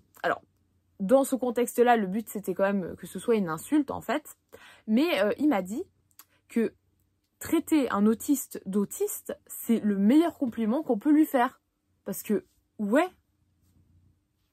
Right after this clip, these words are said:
l'autiste en question est autiste, en fait. Donc c'est trop bien.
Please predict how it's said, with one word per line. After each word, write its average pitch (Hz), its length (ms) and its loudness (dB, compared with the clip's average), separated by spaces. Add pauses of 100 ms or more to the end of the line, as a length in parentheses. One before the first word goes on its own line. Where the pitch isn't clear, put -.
(460)
l'autiste 220 440 -2
en 240 40 -2
question 269 320 -2
est 285 140 2
autiste, 285 420 2
en 208 80 -8
fait. 226 180 -4 (180)
Donc 185 100 -20
c'est 185 80 -10
trop - 160 -4
bien. 370 100 6